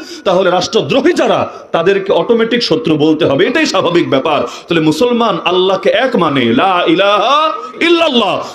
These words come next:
কিন্তু অপরদিকে অন্যান্য ধর্মে যারা আছে, তারা কেউ আল্লাহর সঙ্গে তিনজনরে শরিক করে, কেউ আল্লাহর সঙ্গে তেত্রিশ কোটিরে শরিক করে। তাহলে যারা শরিক করে আর যারা শরিক করে না, তারা সমান হতে পারে? এখন কেউ যদি তাদেরকে,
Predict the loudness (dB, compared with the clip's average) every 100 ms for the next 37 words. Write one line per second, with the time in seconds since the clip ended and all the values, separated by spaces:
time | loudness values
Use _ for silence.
0 | -4 -2 0 0 0 0 0 2 2 2
1 | 0 0 0 0 0 0 0 0 0 0
2 | -2 -4 -6 -4 -2 0 0 2 2 2
3 | 0 -2 -2 -2 -2 -2 -2 -2 0 0
4 | 0 0 2 0 -4 -4 -2 0 -2 -2
5 | -4 -2 -2 0 -2 0 -2 0 0 2
6 | 2 2 2 0 0 0 0 -2 -4 -4
7 | -2 -2 -2 0 0 0 2 2 0 0
8 | 2 2 -2 -6 -4 -2 0 0 -2 -2
9 | 0 0 0 0 0 0 -2 -6 -8 -4
10 | -2 0 -2 0 0 0 0 0 -2 -4
11 | -12 -20 -20 -20 -8 -2 -2 0 0 2
12 | 2 -2 0 0 0 0 -2